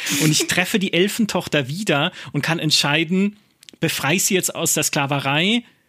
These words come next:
oder fange ich einfach schon wieder was mit Morrigan an, wie in jedem Dragon Age oder sowas, ne? Also, da-, dass man halt diese, ah, das fänd ich so toll, dass sie halt, also es ist jetzt nicht eins zu eins, bitte das umsetzen, was ich sage, aber dass sie halt dann,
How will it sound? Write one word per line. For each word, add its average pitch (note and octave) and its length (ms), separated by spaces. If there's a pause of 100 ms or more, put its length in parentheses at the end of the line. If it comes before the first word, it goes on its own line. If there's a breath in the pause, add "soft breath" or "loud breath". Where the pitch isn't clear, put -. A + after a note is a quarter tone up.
(300 soft breath)
oder E3+ 240
fange F3 280
ich - 160
einfach E3+ 360 (680)
schon D3 300
wieder G#3+ 260
was E3 160
mit E3 120
Morrigan F3 360
an, A2 200 (420 soft breath)
wie D3 160
in C#3+ 80
jedem C#3 400 (200)
Dragon A#2+ 260
Age - 260 (220 loud breath)
oder D3 160
sowas, A#2+ 340
ne? C#4+ 180
Also, F3+ 200
da-, - 140
dass - 220
man G#3+ 140
halt G3 160
diese, G3+ 320 (340)
ah, C#3 160
das B2+ 120
fänd C#3 100
ich C#3 60
so G3+ 80
toll, D#4+ 260
dass C#3+ 160
sie D#3+ 120
halt, D3 220 (200 loud breath)
also A2 100
es G#2 80
ist A2+ 100
jetzt - 120
nicht - 160
eins B2 160
zu B2+ 80
eins, A#2 200
bitte C3 240
das B2 200
umsetzen, C3 380
was A#2 100
ich - 100
sage, D3 420
aber B2 140
dass B2+ 160
sie C#3 100
halt C3 200
dann, C#3+ 180